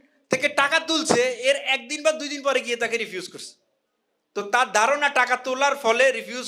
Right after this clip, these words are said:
করছে, কিন্তু আসলে কি কারণে করছে এটা আমরা বলতে পারি না। সারা জীবন একটা ঘটনা দেখছি এইরকম, আর নাইলে বাকি সবগুলোই দেখছি, আমার মাধ্যমে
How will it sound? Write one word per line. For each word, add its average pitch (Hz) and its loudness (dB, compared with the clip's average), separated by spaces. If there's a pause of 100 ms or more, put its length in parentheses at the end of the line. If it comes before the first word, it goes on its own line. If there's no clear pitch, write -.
করছে, 202 -4 (340)
কিন্তু 226 -6 (120)
আসলে 269 0
কি 285 -8
কারণে 285 0
করছে 269 -4
এটা 277 2
আমরা 262 4
বলতে 247 2
পারি 160 0
না। 127 -12 (400)
সারা 233 2
জীবন 285 -2 (160)
একটা 285 2
ঘটনা 269 2 (100)
দেখছি 247 -4
এইরকম, 196 -2
আর 208 0
নাইলে 247 2
বাকি 240 -2 (100)
সবগুলোই 262 -2
দেখছি, 269 -4 (540)
আমার 214 0
মাধ্যমে 254 -2